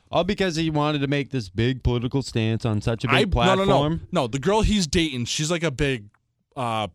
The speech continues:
Speaker 2: protesting. What I'm not, I'm not sure, hundred percent sure on the wording
Speaker 1: Yeah.
Speaker 2: of it,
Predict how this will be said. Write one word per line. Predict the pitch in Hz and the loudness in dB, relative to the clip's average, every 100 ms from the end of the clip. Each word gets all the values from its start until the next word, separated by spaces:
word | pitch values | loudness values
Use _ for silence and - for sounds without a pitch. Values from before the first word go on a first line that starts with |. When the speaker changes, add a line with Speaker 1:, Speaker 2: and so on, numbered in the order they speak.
| _ | _
Speaker 2:
protesting. | - 135 - 131 - 123 110 104 107 | -4 -4 -2 -4 -2 -4 -4 -6 -6
What | 131 - | -8 -4
I'm | 147 170 | -2 0
not, | 156 139 | 0 0
I'm | 139 | -2
not | 143 | -2
sure, | - - 107 | -4 -12 -8
hundred | 113 | -6
percent | 98 101 | -4 -6
sure | - 101 | -4 -4
on | 92 | -4
the | 87 85 _ - | -8 -10 _ -4
wording | 131 139 110 | 2 2 2
Speaker 1:
Yeah. | 110 | 0
Speaker 2:
of | |
it, | 95 | -2